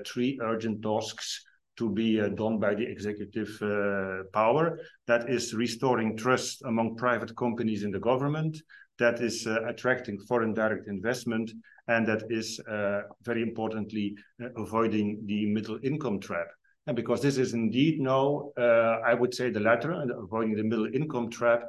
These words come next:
is a very, uh, a very important, a very, uh, uh, important issue for China at this moment.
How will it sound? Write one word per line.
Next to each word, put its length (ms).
is 140
a 80
very, 680
uh, 640
a 80
very 280
important, 680
a 180
very, 580
uh, 60
uh, 1000
important 460
issue 300
for 120
China 400
at 120
this 220
moment. 440